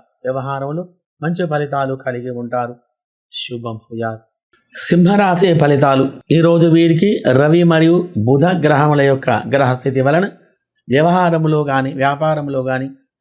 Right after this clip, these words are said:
అనుకూలత కలిగి అధికమైన ధన సంపాదన కలిగి ఉంటుంది. ఈ యొక్క రాశి వారికి పితృ సంబంధమైనటువంటి యొక్క కారకత్వం కాబట్టి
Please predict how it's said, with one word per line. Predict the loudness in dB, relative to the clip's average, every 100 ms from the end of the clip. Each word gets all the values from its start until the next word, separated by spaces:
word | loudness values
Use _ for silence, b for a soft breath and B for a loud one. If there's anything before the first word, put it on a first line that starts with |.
| -6
అనుకూలత | -4 -2 -2 -4 -6 -6
కలిగి | -6 -6 -12 _ _ _ -8
అధికమైన | -6 -4 -2 -4 -6 -8
ధన | -8 -8
సంపాదన | -8 -10 -8 -8 -6 -8 -10 _ _ _ _ -8
కలిగి | -6 -6
ఉంటుంది. | -6 -6 -6 -8 -14 _ _ _ _ -6
ఈ |
యొక్క | -6 -4
రాశి | -8 -8 -10 -6
వారికి | -4 -4 -6 -12 _ _ _
పితృ | -4 -2 -2
సంబంధమైనటువంటి | -2 -2 -2 -2 -2 -4 -4 -6 -8 -6
యొక్క | -6 -8 -12 -12 _ -6
కారకత్వం | -4 -4 -6 -8 -6
కాబట్టి | -4 -4 -4 -6